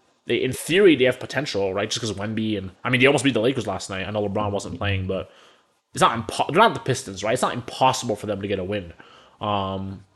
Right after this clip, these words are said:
but I wouldn't bet on it. So, yeah, the Bulls might have a four-game losing streak incoming.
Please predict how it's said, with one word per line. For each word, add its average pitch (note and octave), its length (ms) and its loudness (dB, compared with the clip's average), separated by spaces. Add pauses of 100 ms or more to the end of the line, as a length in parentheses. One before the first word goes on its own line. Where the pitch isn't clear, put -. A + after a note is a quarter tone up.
(120)
but G2 520 -2
I A2+ 60 2
wouldn't G#2 260 0
bet G#2+ 140 0
on F#2+ 140 -8
it. F2+ 160 -10 (640)
So, A2+ 460 6
yeah, A2+ 180 8
the A2+ 60 6
Bulls B2+ 220 6
might B2+ 120 2
have B2+ 140 6
a A2+ 80 6
four-game A#2+ 380 0
losing A2 200 0
streak G2 220 -6
incoming. F#2 400 -8